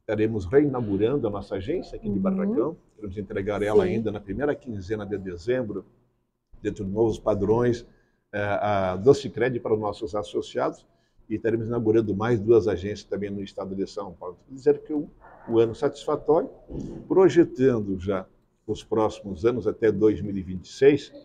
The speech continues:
Speaker 1: queremos estar entre as trinta maiores cooperativas a nível nacional. Hoje são oitocentos e quinze cooperativas, quando olha todo o sistema, né,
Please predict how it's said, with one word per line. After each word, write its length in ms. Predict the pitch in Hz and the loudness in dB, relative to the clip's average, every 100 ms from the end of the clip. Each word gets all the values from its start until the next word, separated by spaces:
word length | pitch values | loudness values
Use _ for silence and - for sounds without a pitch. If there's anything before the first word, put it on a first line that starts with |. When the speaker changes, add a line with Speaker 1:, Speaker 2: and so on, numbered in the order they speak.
| - - _ | -20 -20 _
Speaker 1:
queremos 360 | - 107 113 101 | -4 0 0 -2
estar 320 | 101 - 110 | -6 -2 -2
entre 420 | 104 104 101 104 | -2 -4 -6 -2
as 140 | 98 87 | -2 -4
trinta 380 | - 147 147 101 | -8 -8 -6 -6
maiores 360 | 98 110 - | 0 0 0
cooperativas 960 | - 135 - 120 110 - 117 120 120 117 | -6 -8 -6 -4 -4 -6 -6 -2 -2 -2
a 60 | 127 | -4
nível 300 | 113 113 117 | -4 -6 -8
nacional. 540 | 117 - 117 98 90 | -10 -10 -8 -6 -4
Hoje 220 | 92 98 | -6 -8
são 240 | 92 - 101 | -10 -6 -6
oitocentos 600 | 92 - - 127 131 101 | -6 -10 -6 -6 -6 -12
e 40 | |
quinze 340 | - 120 104 | -10 -8 -6
cooperativas, 760 | 101 - 95 87 - 135 120 98 - _ _ _ - | -6 -6 -8 -8 -6 -2 -2 -4 -14 _ _ _ -8
quando 200 | 95 98 | 0 2
olha 380 | 113 101 92 - _ - | 4 2 -2 -6 _ -2
todo 140 | 147 | 0
o 40 | |
sistema, 640 | 151 - - 127 117 101 107 | 0 -4 0 6 6 6 0
né, 160 | 151 | -2